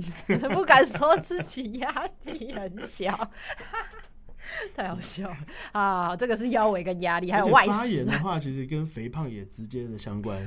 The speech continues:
Speaker 1: 对啊，所以我说现在
Speaker 2: 对。
Speaker 1: 不发炎实在是蛮厉害的。
Speaker 2: 对，所以现在反而发现说，这个所谓的万病的根源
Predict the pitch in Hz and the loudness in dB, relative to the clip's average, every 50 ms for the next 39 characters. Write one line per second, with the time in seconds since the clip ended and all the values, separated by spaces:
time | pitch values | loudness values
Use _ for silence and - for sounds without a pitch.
0 | - - - 453 453 427 415 403 359 392 415 392 370 - - - - - - 466 | -8 -4 0 2 4 6 6 4 4 2 0 0 2 4 6 8 8 8 8 6
1 | 508 480 440 - - 466 440 - 453 - 415 440 392 285 285 349 339 269 311 359 | 4 4 2 2 0 0 4 4 4 6 6 4 4 4 0 0 0 0 2 2
2 | - 370 370 254 202 220 269 320 247 240 240 - 311 277 180 147 139 131 156 233 | 2 2 2 2 2 2 0 0 0 -2 -2 -2 -2 -2 2 2 2 4 4 4
3 | 220 226 233 226 233 220 - 156 135 139 147 143 170 165 185 190 170 165 156 160 | 4 4 4 2 2 2 2 2 2 2 2 2 2 2 2 4 2 2 4 4
4 | 160 160 160 160 151 165 175 165 147 - 131 143 180 175 156 151 147 143 135 - | 4 4 4 4 2 2 0 0 2 2 4 6 6 6 6 6 4 4 2 0
5 | - - - - - - - 208 214 165 143 147 143 - 208 165 147 135 120 131 | -4 -8 -18 -18 -10 -2 2 4 4 6 4 2 2 4 4 6 6 4 4 2
6 | 127 120 - - 131 135 151 156 135 120 92 | 2 2 4 6 6 8 8 8 6 6 4